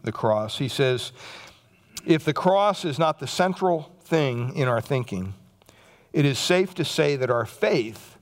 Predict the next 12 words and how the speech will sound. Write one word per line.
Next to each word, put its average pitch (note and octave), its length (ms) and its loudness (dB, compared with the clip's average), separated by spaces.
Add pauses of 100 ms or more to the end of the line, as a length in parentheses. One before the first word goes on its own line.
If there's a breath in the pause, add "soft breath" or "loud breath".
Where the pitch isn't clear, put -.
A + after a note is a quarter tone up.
(800 soft breath)
whatever A3+ 500 2
it G3 120 -6
may E3+ 160 2
be, G#2+ 360 -8 (800 soft breath)
is C3 240 0
not D#3+ 380 0
the - 80 -8
Christian D#3 460 -6
faith. - 440 -14 (1200)
And B2 160 2
our C3 160 2
creed, A#2+ 640 -2